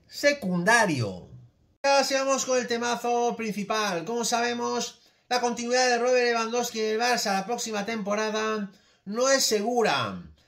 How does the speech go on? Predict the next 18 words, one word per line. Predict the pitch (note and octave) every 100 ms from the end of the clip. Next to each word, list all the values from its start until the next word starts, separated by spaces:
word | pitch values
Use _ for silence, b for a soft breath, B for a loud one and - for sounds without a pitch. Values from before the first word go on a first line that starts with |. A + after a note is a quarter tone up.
| _
De | - F3+ C4
hecho, | C4+ B3+ G#3+
Xavi, | A#3+ A3+ A3+ A3+ A3+ G3+ _
en | -
la | A#3 A#3
rueda | B3+ C4
de | A#3
prensa | G#3 A#3 A#3 G3+
previa | G#3 A3 G#3+
al | G3+
partido | G3+ F#3 A#3 G#3
contra | F#3+ F#3 A3+
el | F3+
Girona, | F3 G3+ G#3 G#3 G#3 G3 b b b -
no | G3+ B3+
ha | C4+ B3+
podido | A3+ A3 B3 A#3 G3
asegurar | F3 - A#3+ F#3+ F#3+ G#3 G#3 G#3 F#3+